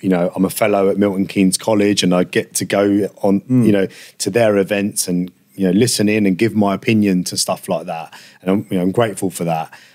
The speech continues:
Speaker 1: But you kind of, like, you sit there and you go, the, everyone goes, "Yeah, you can't do this, you can't do that, you can't do that." And I'm like, "Why don't we just start with making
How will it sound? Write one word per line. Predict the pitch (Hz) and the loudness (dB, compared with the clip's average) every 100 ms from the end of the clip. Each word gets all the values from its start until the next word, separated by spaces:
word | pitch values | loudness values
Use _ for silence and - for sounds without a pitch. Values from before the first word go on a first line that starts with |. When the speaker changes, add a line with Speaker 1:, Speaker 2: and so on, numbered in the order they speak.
| _ | _
Speaker 1:
But | 117 104 | -2 -2
you | 107 | -2
kind | - 110 | -2 0
of, | 101 | 2
like, | 104 98 - - - _ | 2 0 -4 -20 -20 _
you | 107 | -4
sit | - 151 | -2 -2
there | 95 90 | -4 -4
and | 87 92 | -2 0
you | |
go, | 90 92 92 92 _ _ _ | 2 2 2 -2 _ _ _
the, | 104 - - | -14 -14 -4
everyone | 139 127 123 110 | 0 2 2 0
goes, | 104 104 | -6 -4
"Yeah, | 120 113 | -2 -2
you | |
can't | 113 117 | -4 -4
do | 110 | -2
this, | 113 113 | -2 -2
you | |
can't | - | -4
do | 104 | -2
that, | 113 | -2
you | 104 | 0
can't | 110 | -4
do | 107 | -2
that." | 110 | -2
And | 107 | 2
I'm | |
like, | 117 107 - - | 0 0 -8 -6
"Why | 147 190 | -2 2
don't | 196 | 2
we | 170 | 2
just | 131 - | 0 -2
start | - 123 90 | 0 0 2
with | 107 98 - _ | 0 0 -8 _
making | 107 110 107 110 98 98 | 0 0 0 -2 -2 -4